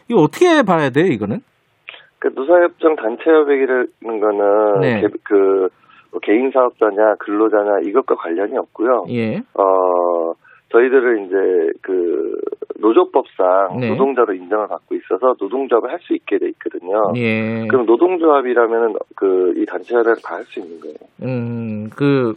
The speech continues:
Speaker 1: 지금 개인 사업자인지 여부는 크게 관계는 없다, 이런 말씀이시네요, 그죠?
Speaker 2: 그렇죠. 저희 이제 택배 노동자들은
Speaker 1: 네.
Speaker 2: 어, 노동조합법상 노동자가 맞다라고 이미 그 사업부나 행정부 판결을 다 받았기 때문에
Speaker 1: 네.
Speaker 2: 저희들이 이제 노동조합을 하고 있지 않습니까? 그래서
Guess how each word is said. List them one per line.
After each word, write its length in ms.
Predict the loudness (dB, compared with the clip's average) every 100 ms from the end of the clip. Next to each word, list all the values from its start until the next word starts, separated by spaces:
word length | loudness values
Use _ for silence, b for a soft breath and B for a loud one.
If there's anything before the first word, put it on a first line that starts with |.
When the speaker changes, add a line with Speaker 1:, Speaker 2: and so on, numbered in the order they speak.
| _
Speaker 1:
지금 160 | -10 -2
개인 240 | 2 2
사업자인지 840 | 2 0 -2 0 0 0 -2 0 2
여부는 480 | 2 2 0 0 -4
크게 340 | -12 -8 -6
관계는 400 | -2 -2 0 -2
없다, 300 | -2 0 -2
이런 180 | 0 -2
말씀이시네요, 600 | -4 -4 -10 -8 -8 -8
그죠? 300 | -8 -8 -6 0
Speaker 2:
그렇죠. 320 | 0 0 -2 2
저희 220 | 2 2
이제 100 | -2
택배 200 | -2 0
노동자들은 840 | 2 2 2 2 2 4 4 4 0 -10
Speaker 1:
네. 280 | -10 -10 -6
Speaker 2:
어, 760 | 0 2 4 2 -2 -4 -10 -4
노동조합법상 1400 | 0 2 2 4 4 4 2 0 -2 -4 0 0 0 -2
노동자가 460 | -10 -8 -4 -2 -2
맞다라고 560 | -6 -4 -2 -2 -2 -6
이미 260 | -8 -8 -8
그 380 | -6 -4 -2 -4
사업부나 1000 | -4 -6 0 -2 -2 -12 -20 _ 0 0
행정부 300 | 2 0 0 -6
판결을 300 | -6 -6 -6
다 80 | -8
받았기 440 | -4 -4 -4 -6
때문에 480 | -4 -4 -4 -4 -2
Speaker 1:
네. 440 | -4 -4 -4 -6 0
Speaker 2:
저희들이 380 | 2 4 2 2
이제 100 | 0
노동조합을 480 | 0 -2 2 0 0
하고 200 | -8 -10
있지 120 | -10
않습니까? 400 | -12 -12 -16 -8
그래서 220 | -8 -6